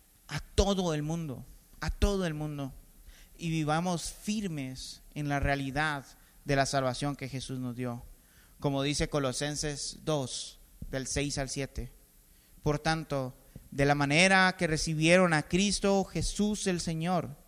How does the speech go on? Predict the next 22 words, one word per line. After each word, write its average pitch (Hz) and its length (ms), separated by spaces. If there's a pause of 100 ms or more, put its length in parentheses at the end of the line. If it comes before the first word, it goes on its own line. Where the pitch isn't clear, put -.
(520)
así 180 320
anden 175 320
en 147 140
Él, 147 220 (800)
firmemente 190 840
arraigados 170 1000
y 165 40
edificados 160 880
en 151 140
Él 151 240
y 147 60
confirmados 165 1160 (280)
en 151 160
su 147 100
fe, 143 380 (460)
tal 165 240
como 156 240
fueron 165 400
instruidos, 143 840 (300)
rebosando 139 560
de 139 60
gratitud. 120 560